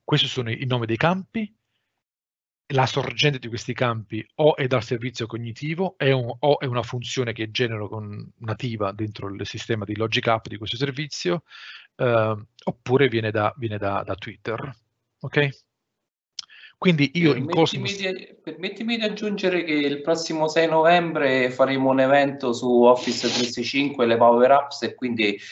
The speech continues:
Speaker 2: questi argomenti verranno approfonditi,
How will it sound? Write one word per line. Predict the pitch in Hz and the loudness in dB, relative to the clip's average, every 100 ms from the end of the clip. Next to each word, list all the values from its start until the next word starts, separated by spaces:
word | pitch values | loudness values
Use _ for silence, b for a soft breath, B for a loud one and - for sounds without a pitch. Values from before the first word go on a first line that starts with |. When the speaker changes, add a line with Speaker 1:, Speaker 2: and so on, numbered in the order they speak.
| B | B
Speaker 2:
questi | - 131 135 | -6 4 4
argomenti | 123 135 156 143 113 | 4 2 0 0 2
verranno | 113 113 117 | 4 4 2
approfonditi, | 117 117 113 117 113 120 117 117 113 113 110 110 | -2 -4 -8 -6 -2 -2 -2 -2 -2 0 -2 -4